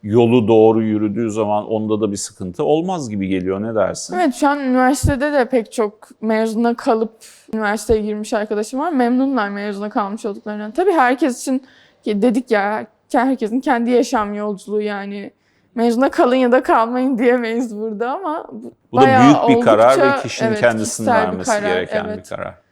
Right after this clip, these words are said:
Speaker 2: Burada da bayağı tavsiye zehirlidir durumlar olabiliyor. Bana geri dönecek olursak,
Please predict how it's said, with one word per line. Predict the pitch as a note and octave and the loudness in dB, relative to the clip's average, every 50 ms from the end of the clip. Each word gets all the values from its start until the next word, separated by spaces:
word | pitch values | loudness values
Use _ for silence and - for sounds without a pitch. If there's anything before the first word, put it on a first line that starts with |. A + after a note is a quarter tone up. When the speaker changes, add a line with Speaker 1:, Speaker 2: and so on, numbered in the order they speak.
| _ _ _ _ _ _ | _ _ _ _ _ _
Speaker 2:
Burada | - A#3+ A#3+ A3 D4 B3+ | -4 -2 2 4 4 4
da | C4+ B3 | 4 4
bayağı | A3 A#3 A3+ G#3+ A3 G#3+ | 4 6 4 4 4 4
tavsiye | - A#3+ G#3+ A3+ A3 - A#3+ A3+ G#3+ | 4 4 4 2 2 0 -2 0 2
zehirlidir | G3+ G#3+ A3+ A3+ G3+ G3 A3 G3+ G3 A3 F#3+ G#3+ | 2 0 0 0 -2 -2 -2 0 0 -2 -2 -2
durumlar | G#3+ G3+ G3+ G3+ G3+ G3+ G#3 G#3 | -4 -4 -4 -4 -4 -4 -2 -2
olabiliyor. | G3 G3+ G3+ F#3+ G3+ G3+ G3+ G3+ A#3 G3+ G3+ G#3 A3+ G#3 - G#3 | -2 -2 -2 -2 -4 -4 -6 -6 -6 -6 -4 -4 -6 -4 -2 0
Bana | A#3+ B3+ C#4+ | 2 2 2
geri | D4 C#4+ C#4+ C#4 B3+ A#3+ | 2 2 2 2 2 2
dönecek | C#4 C4+ C4 A#3 C4+ C4+ C4+ D#4+ | 2 2 2 0 -2 -2 -2 -2
olursak, | C4+ C4+ D4+ D#4+ - - C4 C4+ D#4+ - - | -4 -4 -4 -6 -4 -2 -2 -2 -2 -4 -8